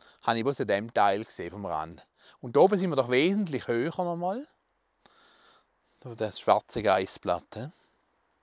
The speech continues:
Hepatica nobilis, he? Das Leberblümchen, gehört die Familie von der Ranunculaceae, von der Hahnenfußgewächs.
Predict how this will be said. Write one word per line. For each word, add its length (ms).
Hepatica 840
nobilis, 800
he? 160
Das 160
Leberblümchen, 1200
gehört 200
die 40
Familie 340
von 80
der 120
Ranunculaceae, 840
von 80
der 100
Hahnenfußgewächs. 1300